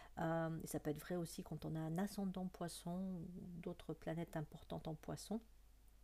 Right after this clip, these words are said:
Donc vient le libérer de la toute-puissance de l'émotionnel qui, comme je le disais tout à l'heure, biaise la capacité du, du poisson à sauver ou à aider de façon la plus, on va dire, objective ou, euh,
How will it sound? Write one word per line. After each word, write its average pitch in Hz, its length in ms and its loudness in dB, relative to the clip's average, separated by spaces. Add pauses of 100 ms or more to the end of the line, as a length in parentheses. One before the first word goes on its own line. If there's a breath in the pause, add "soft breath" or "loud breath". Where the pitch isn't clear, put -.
(840 loud breath)
Donc 180 180 6
vient 214 200 10
le 220 100 12
libérer 180 460 6
de 220 40 4
la 185 80 6
toute-puissance 180 520 0
de 165 80 4
l'émotionnel 170 640 2
qui, - 140 -6
comme 170 240 0
je 165 60 -2
le 170 80 0
disais 165 200 0
tout - 180 -6
à 180 60 2
l'heure, 196 240 4 (120)
biaise 202 320 4
la 165 100 4
capacité 175 880 2
du, 165 480 -4 (100)
du 160 300 0
poisson 233 440 2 (680)
à 185 160 4
sauver 208 540 6
ou 190 120 6
à - 200 4
aider 196 360 8 (580 loud breath)
de 175 140 6
façon 214 600 6
la 175 140 8
plus, 190 420 -2
on 170 120 0
va 165 180 2
dire, 170 480 2
objective 190 1040 2
ou, 160 260 4
euh, 160 100 6